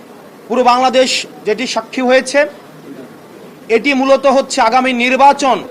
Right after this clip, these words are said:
কেমন হতে পারে এবং সেই নির্বাচনে এই নির্বাচনের ভূমিকা কি,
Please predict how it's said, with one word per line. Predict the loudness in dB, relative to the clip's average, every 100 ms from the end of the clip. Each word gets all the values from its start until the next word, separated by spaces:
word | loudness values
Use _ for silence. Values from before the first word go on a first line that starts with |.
| -16 -20 -20 -20 -20 -4
কেমন | 0 2 2
হতে | 0 0 0
পারে | 2 4 2 0 -10 -20 -20 -10 -4
এবং | -4 -4
সেই | -2 -2
নির্বাচনে | 0 2 2 2 0 -2 -4 -14 -18 -14 -2
এই | 0
নির্বাচনের | 2 2 0 -2 -4
ভূমিকা | -6 -6 -4 0 0
কি, | -2